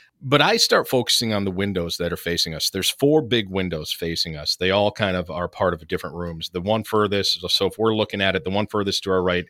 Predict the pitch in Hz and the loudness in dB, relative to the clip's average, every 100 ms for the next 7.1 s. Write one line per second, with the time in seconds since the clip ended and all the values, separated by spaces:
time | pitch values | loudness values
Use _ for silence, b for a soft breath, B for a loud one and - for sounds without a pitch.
0 | B B B - 95 - 113 107 - 98 | B B B -4 -4 2 4 4 2 -6
1 | 90 92 87 95 95 85 82 - - - | -4 -2 0 0 0 -2 -4 -6 -8 -8
2 | - _ b b b 92 92 90 - 131 | -12 _ b b b -4 -2 -2 2 4
3 | 131 127 104 101 135 156 107 92 98 113 | 4 2 0 2 4 6 4 4 0 0
4 | 101 87 - 101 90 90 160 160 123 120 | 0 -2 -4 -4 -4 -2 -2 0 0 0
5 | 113 107 104 98 98 101 98 92 92 92 | 0 -2 0 0 0 0 -2 -2 0 0
6 | 87 - 104 95 95 - 147 143 117 87 | -2 -2 -4 -2 -4 -2 2 2 4 0